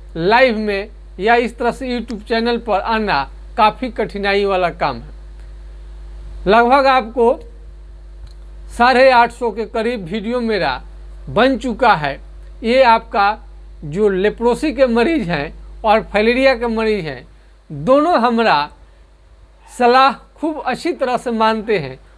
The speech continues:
और हमारा वीडियो भी खूब देखते हैं, उन्हें पसंद आता है। और कई लोगों को तो मालूम भी नहीं था कि उन्हें फाइलेरिया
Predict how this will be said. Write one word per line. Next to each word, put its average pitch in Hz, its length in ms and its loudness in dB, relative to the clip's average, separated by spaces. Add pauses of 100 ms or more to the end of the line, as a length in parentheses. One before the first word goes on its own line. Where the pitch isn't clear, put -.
(140)
और 190 60 -6
हमारा 254 240 0
वीडियो 240 420 0
भी 247 140 -2
खूब 240 300 -4
देखते 208 380 0
हैं, 131 200 -8 (320)
उन्हें 233 260 0
पसंद 277 440 0
आता 202 320 2
है। 131 220 -8 (340)
और 254 140 2 (140)
कई 277 240 4
लोगों 254 300 2
को 240 100 -8
तो 240 160 -4
मालूम 240 380 0
भी 247 120 0
नहीं 233 240 0
था 151 260 -4 (360)
कि 247 60 -4
उन्हें 247 200 0
फाइलेरिया 233 760 0